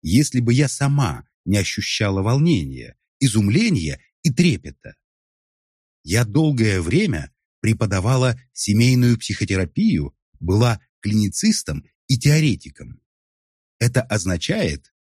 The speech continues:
что я наблюдала, как происходит процесс изменения во многих семьях, и обучала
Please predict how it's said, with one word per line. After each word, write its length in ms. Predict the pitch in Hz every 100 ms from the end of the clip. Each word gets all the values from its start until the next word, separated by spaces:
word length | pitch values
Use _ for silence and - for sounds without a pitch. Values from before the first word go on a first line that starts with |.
| _
что 200 | - -
я 160 | 107 123
наблюдала, 840 | 120 117 139 123 107 67 65 - _ _ _ _ _ _ -
как 360 | 120 123 -
происходит 640 | - 82 - - 90 82 -
процесс 520 | 80 - 98 87 -
изменения 800 | - 95 87 80 156 220 135 78
во 100 | 78
многих 360 | 80 135 139 151
семьях, 680 | - 190 80 65 - _ _ _ _ _ _
и 80 | 120
обучала 720 | 110 80 92 - 214 185 175